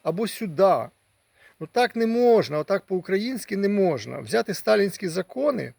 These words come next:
військово-лікарські класифікатори, модель мобілізації, корупційну українську модель держави і воювати. Це неможливо.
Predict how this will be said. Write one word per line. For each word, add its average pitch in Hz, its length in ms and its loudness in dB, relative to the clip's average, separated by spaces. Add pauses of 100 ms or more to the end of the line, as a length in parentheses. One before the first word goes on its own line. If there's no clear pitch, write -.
(1120)
військово-лікарські 175 1080 0
класифікатори, 160 1080 -4 (580)
модель 170 360 4
мобілізації, 143 1120 -2 (720)
корупційну 196 640 2
українську 180 680 0
модель 180 520 0 (800)
держави 143 720 0
і 247 100 -2
воювати. 233 720 2 (140)
Це 240 200 2
неможливо. 240 840 2